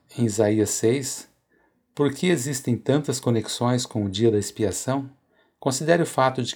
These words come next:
que nesse dia de juízo anual Deus limpava seu povo, purificando do pecado os fiéis e eliminando os infiéis.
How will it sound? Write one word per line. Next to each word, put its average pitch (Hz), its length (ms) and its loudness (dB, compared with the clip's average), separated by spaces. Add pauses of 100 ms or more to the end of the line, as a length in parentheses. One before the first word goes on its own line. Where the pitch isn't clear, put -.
(160)
que 113 220 -4
nesse 113 500 -2
dia 110 400 0 (220)
de 117 100 -2
juízo 113 440 2
anual 107 420 2
Deus 113 260 4
limpava 117 580 -2 (520)
seu 104 260 0
povo, 131 720 -6 (180)
purificando 127 880 -2 (380)
do 110 80 -12
pecado 104 560 -2
os - 160 -4
fiéis 101 640 -2 (180)
e 113 140 2
eliminando 123 640 2
os 110 240 0
infiéis. 87 680 -4